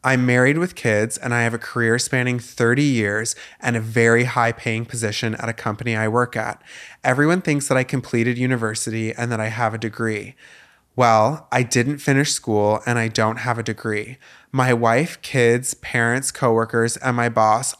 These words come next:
all think that I'm institutionally educated in my field.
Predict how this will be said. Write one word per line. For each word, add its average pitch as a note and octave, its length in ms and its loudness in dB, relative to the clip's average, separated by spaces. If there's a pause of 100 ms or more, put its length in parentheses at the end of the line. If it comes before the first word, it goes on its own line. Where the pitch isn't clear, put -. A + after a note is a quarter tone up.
all A#2+ 280 2
think B2 480 -6 (240)
that C3 140 2
I'm B2 160 2
institutionally C3 1000 -4
educated A#2+ 640 -4
in B2 140 -8
my A#2+ 140 -4
field. B2 580 -4